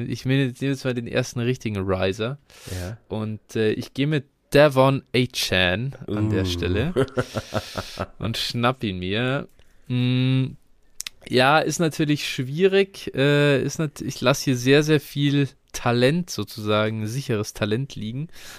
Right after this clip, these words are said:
Speaker 1: Auf der anderen Seite, Mike McDaniel ist, glaub ich, wirklich ein absolutes, also er ist ein, er ist einfach ein Genie, unfassbarer Innovator, was der aufbaut da, äh, bei den Dolphins. Speed, Speed, Speed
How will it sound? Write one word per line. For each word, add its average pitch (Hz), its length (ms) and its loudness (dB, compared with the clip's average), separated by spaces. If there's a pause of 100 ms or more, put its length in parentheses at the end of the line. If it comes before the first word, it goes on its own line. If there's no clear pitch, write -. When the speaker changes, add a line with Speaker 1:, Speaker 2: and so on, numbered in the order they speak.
(100)
Speaker 1:
Auf 131 160 -2
der 101 100 6
anderen 160 240 6
Seite, 135 640 4 (460)
Mike 123 320 2
McDaniel 117 500 4
ist, 101 160 0
glaub 98 180 2
ich, 98 140 -2
wirklich 101 260 -8
ein - 100 -12 (140)
absolutes, 101 1200 -2
also 98 440 0 (280)
er - 220 -10
ist - 180 -6
ein, 107 100 -4 (320)
er 120 120 2
ist 113 100 0
einfach 113 220 2
ein 113 100 -2
Genie, 117 480 0 (320)
unfassbarer 127 640 4
Innovator, 110 640 2
was 104 160 -2
der 113 120 2
aufbaut 113 580 4
da, 110 260 4
äh, 101 360 -2
bei 110 220 4
den 107 160 -2
Dolphins. 107 580 0
Speed, 120 280 -8
Speed, - 280 -8
Speed - 460 -6